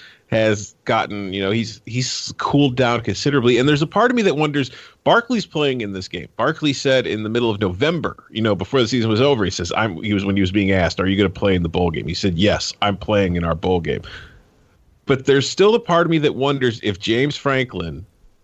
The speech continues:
knowing that Barkley's going to be leaving for the N F L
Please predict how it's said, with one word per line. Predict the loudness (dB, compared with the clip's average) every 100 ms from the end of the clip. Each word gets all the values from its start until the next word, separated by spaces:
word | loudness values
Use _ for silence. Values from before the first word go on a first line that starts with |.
| _ _ _ _
knowing | 0 2 2 0 0
that | -2 2
Barkley's | 2 2 0 -2
going | 0 0
to |
be | 0
leaving | 0 0 0 -2
for | -2
the | 0 0
N | 0
F | 0 0
L | 2 0